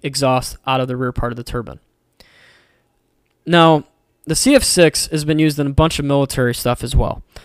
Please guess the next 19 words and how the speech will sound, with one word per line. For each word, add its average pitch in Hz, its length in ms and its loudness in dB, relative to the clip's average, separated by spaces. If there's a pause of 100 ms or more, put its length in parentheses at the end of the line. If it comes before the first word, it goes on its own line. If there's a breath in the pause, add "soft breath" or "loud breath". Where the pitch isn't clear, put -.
(140 soft breath)
So - 140 0
that's 190 180 6
why 214 100 8
the 175 60 6
military 170 480 6
is 147 100 2
one 151 120 0
of 127 60 -4
its - 100 -6
highest 131 320 0
bidders. 117 420 -4 (300)
It's - 80 -16
got 151 140 6
a 139 40 0
sixteen-stage 220 840 6
high-pressure 175 600 2
axial 170 340 2
compressor 139 460 -2
driven, 147 280 -4